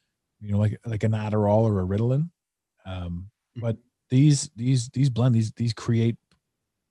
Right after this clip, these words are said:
Speaker 1: I don't know, massive amounts of creativity. They do. Uh, they put me to sleep <laughs> for the most part, but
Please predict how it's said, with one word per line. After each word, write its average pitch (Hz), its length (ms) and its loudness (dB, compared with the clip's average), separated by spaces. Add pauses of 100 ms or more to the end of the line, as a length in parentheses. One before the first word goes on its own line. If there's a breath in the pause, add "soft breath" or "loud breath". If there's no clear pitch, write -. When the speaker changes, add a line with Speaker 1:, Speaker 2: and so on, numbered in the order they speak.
(160)
Speaker 1:
I 110 60 -6
don't 107 100 -2
know, 110 180 -2 (1600)
massive 127 400 0
amounts 120 300 2
of 107 60 -8
creativity. 120 720 0 (220)
They 120 100 0
do. 160 160 2 (800)
Uh, 101 200 -4
they 123 120 2
put 185 160 4
me 185 80 4
to 156 80 6
sleep 147 440 2
<laughs> - 840 -4
for 202 140 -8
the 208 100 2
most 175 320 2
part, 135 220 -2
but 127 120 2